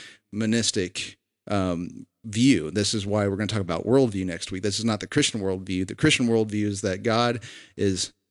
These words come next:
not of his creation, but made creation and works in his creation. And so there is a spiritual reality, um, that we have to talk about. And so whenever we're talking about the nations raising, raging and the peoples plotting in vain and the kings of earth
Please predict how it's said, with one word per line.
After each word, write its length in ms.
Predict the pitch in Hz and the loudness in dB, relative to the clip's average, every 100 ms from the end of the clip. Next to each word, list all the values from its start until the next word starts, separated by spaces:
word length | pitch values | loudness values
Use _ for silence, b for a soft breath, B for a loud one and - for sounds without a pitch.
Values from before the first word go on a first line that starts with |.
| _ | _
not 220 | 98 120 117 | 0 2 4
of 100 | 110 | 4
his 140 | 104 | 0
creation, 720 | - 104 95 92 95 92 92 - | 0 2 2 0 -2 -4 -6 -10
but 120 | 92 | -4
made 280 | 101 120 117 | 2 4 2
creation 540 | - 98 92 85 101 - | 2 0 0 -2 -4 -6
and 500 | 95 92 90 - 98 | -4 -6 -6 -10 0
works 320 | 107 107 - - | 0 0 -6 0
in 160 | 127 117 | 2 4
his 160 | 98 | 2
creation. 680 | - 95 87 87 - 95 92 | -2 -2 -2 -2 -4 -4 -6
And 180 | - 98 | -6 -4
so 160 | - 104 | -2 0
there 200 | 104 98 | 2 2
is 200 | 101 95 | 2 0
a 140 | 92 | 0
spiritual 880 | - - 123 117 113 - 101 95 95 B B | 0 0 4 4 2 0 2 0 -2 B B
reality, 720 | 107 98 98 117 107 95 92 90 B B - | 0 2 2 2 2 0 -2 -4 B B -10
um, 220 | 101 98 | -6 -4
that 100 | 98 | -4
we 80 | 101 | -4
have 80 | 101 | -4
to 60 | - | -2
talk 260 | 120 123 | -2 0
about. 300 | 104 92 92 | -2 -4 -6
And 100 | 98 | 0
so 300 | - 120 104 | 4 6 6
whenever 280 | 107 120 117 | 6 4 4
we're 40 | |
talking 220 | 117 156 160 | 4 4 6
about 180 | 131 | 6
the 60 | 110 | 6
nations 420 | 113 113 101 95 | 4 4 0 -2
raising, 640 | 101 127 131 120 120 120 - | 2 6 6 6 4 4 0
raging 640 | - - 131 135 131 127 | -6 2 6 6 8 6
and 100 | 110 | 6
the 60 | 98 | 2
peoples 360 | - 127 120 | 0 2 0
plotting 360 | - 120 120 113 | 2 2 4 4
in 160 | 98 | 4
vain 440 | 87 120 127 127 127 | 2 4 6 6 6
and 120 | 101 | 2
the 60 | 92 | 2
kings 260 | 127 127 | 4 4
of 140 | 110 98 | 4 2
earth 340 | 117 123 110 | 4 4 2